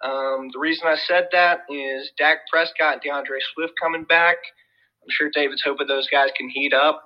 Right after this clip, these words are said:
He also has Josh Jacobs, who's been an absolute beast. His wide receiver is wide receiver core is shaky.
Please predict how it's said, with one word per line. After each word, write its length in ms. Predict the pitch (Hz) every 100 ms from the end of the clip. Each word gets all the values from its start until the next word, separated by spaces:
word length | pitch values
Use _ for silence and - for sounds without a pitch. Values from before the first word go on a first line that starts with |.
| -
He 100 | 131
also 260 | 135 135 135
has 200 | 135 135 -
Josh 240 | 156 165 - -
Jacobs, 460 | 160 170 185 180 - - -
who's 140 | 135 127
been 140 | 131
an 100 | 127
absolute 520 | 131 131 - 131 135 -
beast. 320 | 151 185 196 - _ - - - -
His 120 | 131
wide 260 | 135 147 156
receiver 500 | 147 - 156 147 147
is 340 | 180 208 208 196 - _ _ - - - -
wide 220 | 165 185 190
receiver 320 | - 196 190
core 280 | - 180 175
is 100 | 180
shaky. 580 | - 180 175 - 196